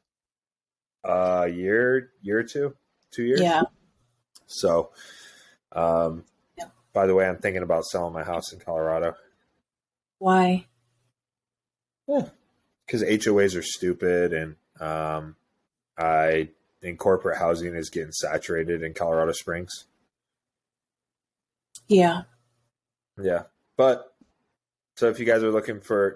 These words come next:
Speaker 1: to relocate to Colorado Springs, I got a house that's gonna be going up. No, you, you, you won't have a utility bill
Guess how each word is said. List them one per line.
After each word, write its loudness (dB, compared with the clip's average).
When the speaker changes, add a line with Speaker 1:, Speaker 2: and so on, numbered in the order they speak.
Speaker 1:
to -12
relocate -2
to -14
Colorado 0
Springs, -8
I -2
got 0
a -2
house -2
that's -10
gonna -10
be -8
going -6
up. -6
No, 2
you, -2
you, -2
you -2
won't 2
have 4
a 0
utility 2
bill 2